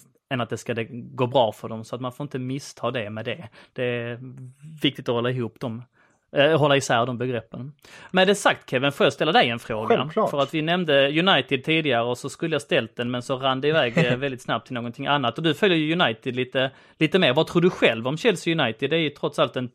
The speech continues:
Speaker 1: toppmatch här på lördags eftermiddagen. Och, eh, som sagt, jag har beskrivit vikten för den i Chelsea-led. United kanske har lite mer andrum just nu,
Speaker 2: Mm.
Speaker 1: va? Men det är ju fortfarande en viktig match för dem också. De har ju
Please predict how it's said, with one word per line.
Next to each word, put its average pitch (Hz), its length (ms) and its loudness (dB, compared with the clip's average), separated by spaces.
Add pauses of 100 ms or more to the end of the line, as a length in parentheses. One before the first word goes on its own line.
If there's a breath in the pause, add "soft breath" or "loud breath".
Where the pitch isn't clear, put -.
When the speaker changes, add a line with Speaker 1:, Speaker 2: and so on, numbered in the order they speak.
Speaker 1:
toppmatch 185 540 -2
här 151 120 2
på - 120 -6
lördags 120 360 -4
eftermiddagen. 120 1040 -6 (240 loud breath)
Och, 135 460 4
eh, 131 60 4
som 147 180 -4
sagt, 135 280 0
jag 135 100 4
har 135 100 4
beskrivit 139 420 -2
vikten 127 500 -4 (240 loud breath)
för 123 320 2
den 123 140 0
i 131 60 -2
Chelsea-led. 120 800 -2
United 120 360 0
kanske 120 260 -4
har 156 240 2 (380 loud breath)
lite 160 440 0
mer 175 180 4
andrum 151 440 0
just 131 280 -4
nu, 123 100 2
Speaker 2:
Mm. 117 180 0
Speaker 1:
va? - 120 -6
Men 123 140 -6
det 135 60 2
är 135 40 2
ju 131 60 -2
fortfarande 120 420 -8
en 123 60 -8
viktig 156 240 -2
match 160 200 2
för - 140 -6
dem 143 220 2
också. 123 280 -4
De 117 140 -4
har 143 100 -4
ju 160 300 -2